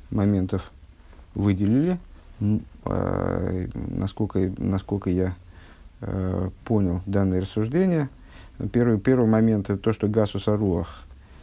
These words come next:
э, Гасус, грубость,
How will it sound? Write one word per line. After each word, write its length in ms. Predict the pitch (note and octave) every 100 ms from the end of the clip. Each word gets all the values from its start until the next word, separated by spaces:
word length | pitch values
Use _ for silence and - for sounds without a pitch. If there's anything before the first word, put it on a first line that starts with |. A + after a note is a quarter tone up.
| -
э, 760 | - G#2 G#2 G2 F2 F#2+ F#2 F2+
Гасус, 680 | F2+ G#2+ G2 - E2+ - - -
грубость, 600 | G2 A2+ G2+ F#2+ - -